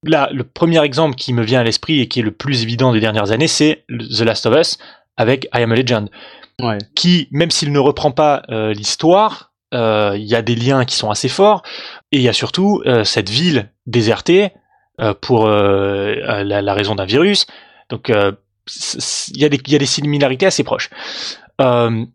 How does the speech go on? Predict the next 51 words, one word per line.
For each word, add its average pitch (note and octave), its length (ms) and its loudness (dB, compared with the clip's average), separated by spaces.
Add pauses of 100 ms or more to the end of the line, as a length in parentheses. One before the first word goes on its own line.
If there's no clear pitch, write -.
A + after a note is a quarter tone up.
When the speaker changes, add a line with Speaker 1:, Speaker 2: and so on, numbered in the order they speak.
(180)
Speaker 1:
Tokyo D3+ 320 2
Jungle G#3 380 2
aussi, A3+ 240 -2
qui B2 320 0
est A#2 80 4
un A2 120 0
petit B2 180 -10
peu C3 120 -4
plus, C3+ 360 -6
euh, G#2 580 2 (760)
une C3 160 0
ville C#3+ 260 2
de B2 180 4
Tokyo C#3 400 2
désertée, B2+ 680 2
la A2+ 120 2
nature A2+ 320 0
reprend A#2 260 0
ses - 140 -2
droits A#2 360 2
et A2 40 0
les G#2 180 -6
animaux G#2+ 240 -4
survivent, D3+ 320 2 (800)
où D#3 120 2
on D#3 60 6
retrouve E3+ 320 4
un G3 60 4
petit E3 140 -6
peu A3 120 4
cet - 220 0
aspect D3+ 220 -2
visuel D#3+ 280 2
qui - 120 -2
avait C#3 180 0
été, E3+ 420 -2
euh, A2+ 160 0
développé A#2+ 420 2
par D#3+ 320 0
I C3 40 2
Am C3+ 100 -2
a C3 40 -4
Legend. G#2+ 340 -4 (1120)
Et - 260 0 (380)
moi, G#3 200 4
ce - 80 -6
qui D3 140 -8
tout G3+ 100 -8
de - 40 -6
suite - 200 -6
me B2+ 440 2